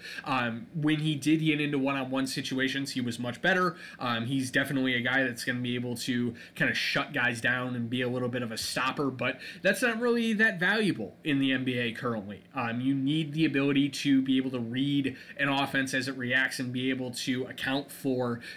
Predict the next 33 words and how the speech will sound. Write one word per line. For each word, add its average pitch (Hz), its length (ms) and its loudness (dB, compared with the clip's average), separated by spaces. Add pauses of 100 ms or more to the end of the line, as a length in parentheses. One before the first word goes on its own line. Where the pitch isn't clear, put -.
the 135 100 -2
player 139 380 2
that 135 80 0
you're 139 180 -2
defending 127 400 -4
off 120 300 -10
ball 139 420 0 (220)
adequately, 127 920 0 (100)
because 135 320 -2
otherwise 135 320 2
you're 131 120 0
gonna 135 140 0
give 131 180 2
up 131 160 -2
open 131 240 -2
shots. 131 420 -4
And 113 180 -4
Little 135 300 2
is 127 280 -4
the 127 80 -4
type 123 360 -4
that 127 320 -2 (240)
I 131 100 0
think 139 180 2
is 127 120 0
really 139 300 4
gonna 135 240 0
struggle 131 240 0
with 120 160 -4
that 117 340 0
right 123 320 0
away. 117 380 -4 (320)
Um, 123 480 -2